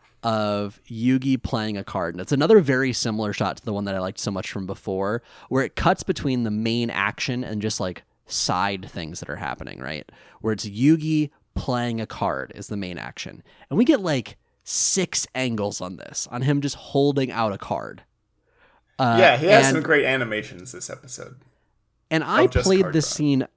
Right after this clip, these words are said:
Speaker 1: a couple of times, and the captions went by too quickly. It sounds like he says,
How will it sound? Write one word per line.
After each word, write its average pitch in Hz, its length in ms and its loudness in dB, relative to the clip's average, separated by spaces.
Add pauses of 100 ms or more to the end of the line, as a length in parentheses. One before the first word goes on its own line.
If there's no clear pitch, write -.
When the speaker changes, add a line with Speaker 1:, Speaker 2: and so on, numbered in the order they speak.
(100)
Speaker 1:
a - 60 -4
couple 196 380 2
of 190 120 2
times, 87 680 -8 (1500)
and 147 420 0
the 143 100 2
captions 214 580 0
went 151 180 2
by 113 260 4
too 131 300 2
quickly. - 520 -4 (1500)
It 202 200 4
sounds 320 520 4
like 208 160 2
he 156 200 -6
says, 98 680 -6